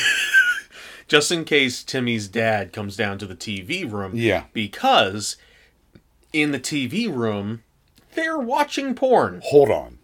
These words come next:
Speaker 2: Oh, sorry.
Speaker 1: There's this insane fucking detail in this movie.
Speaker 2: Okay.
Speaker 1: Where the, the background, the, the soundtrack for the party, I'm
Speaker 2: Mm-hmm.
Speaker 1: assuming it's diegetic music,
Speaker 2: Yeah.
Speaker 1: is this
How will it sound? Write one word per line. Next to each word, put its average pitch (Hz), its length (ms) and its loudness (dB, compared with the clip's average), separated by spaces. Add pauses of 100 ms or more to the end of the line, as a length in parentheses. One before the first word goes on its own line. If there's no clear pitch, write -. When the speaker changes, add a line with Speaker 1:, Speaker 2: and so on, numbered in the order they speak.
(120)
Speaker 2:
Oh, 120 100 -2
sorry. 101 460 -4
Speaker 1:
There's 123 520 4
this 113 340 -2
insane 113 800 -2
fucking 127 640 0
detail 87 520 -4
in 82 100 -8
this 87 180 -4
movie. 78 440 -10 (100)
Speaker 2:
Okay. 107 340 -4 (360)
Speaker 1:
Where 110 580 6 (480)
the, 107 600 -2 (600)
the 117 180 -4
background, 143 800 2 (160)
the, 113 200 -6
the 110 180 -8
soundtrack 156 480 -2
for 117 140 -6
the 104 80 -2
party, 76 560 -6 (120)
I'm 95 160 -2
Speaker 2:
Mm-hmm. 101 80 -2
Speaker 1:
assuming 117 340 -2
it's - 180 -6
diegetic 95 540 0
music, 82 500 -12 (200)
Speaker 2:
Yeah. 113 380 -4 (720)
Speaker 1:
is 117 360 -6
this 117 540 -2